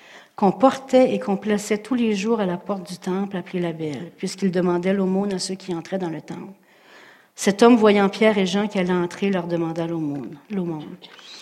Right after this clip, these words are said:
Pierre, de même que Jean, fixa les yeux sur lui et dit, « Regarde-nous. » Il les regardait attentivement, s'attendant à recevoir d'eux quelque chose. Alors Pierre lui dit, « Je n'ai ni argent ni or, mais ce que j'ai, je te le donne, au nom de Jésus-Christ de Nazareth.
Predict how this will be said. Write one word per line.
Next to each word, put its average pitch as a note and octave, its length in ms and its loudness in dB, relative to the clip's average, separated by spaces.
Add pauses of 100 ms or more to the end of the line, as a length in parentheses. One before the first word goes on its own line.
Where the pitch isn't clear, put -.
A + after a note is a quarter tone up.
(180)
Pierre, G#3+ 240 6
de F#3+ 100 4
même F#3+ 240 6
que F#3 140 0
Jean, F3 240 -2
fixa F#3+ 340 -4
les F3+ 260 -2
yeux F#3+ 80 -2
sur F#3+ 200 -6
lui G3 160 -2
et F#3+ 40 0
dit, « F3 160 -2
Regarde-nous. » F3 600 -2 (840)
Il F3+ 80 2
les F3+ 100 8
regardait F#3+ 480 2
attentivement, F#3 600 -2
s'attendant F#3+ 400 -2
à - 20 0
recevoir F#3+ 480 -2
d'eux F#3 140 0
quelque F#3 340 -4
chose. F#3 520 -8 (360)
Alors G#3 360 4
Pierre G#3 260 2
lui F#3+ 160 0
dit, « F#3+ 160 -4
Je G#3 80 0
n'ai F3+ 160 2
ni G#3 240 2
argent G3+ 280 -2
ni F#3 220 -2
or, E3 260 -8 (420)
mais F#3 60 -2
ce - 120 -8
que F#3 120 2
j'ai, F3 180 0
je G3+ 100 -6
te G3 60 0
le F3+ 60 0
donne, E3+ 560 -4
au F#3 80 -4
nom F3 140 0
de E3 160 -4
Jésus-Christ F3+ 560 -6
de F3 80 -4
Nazareth. D#3 760 -8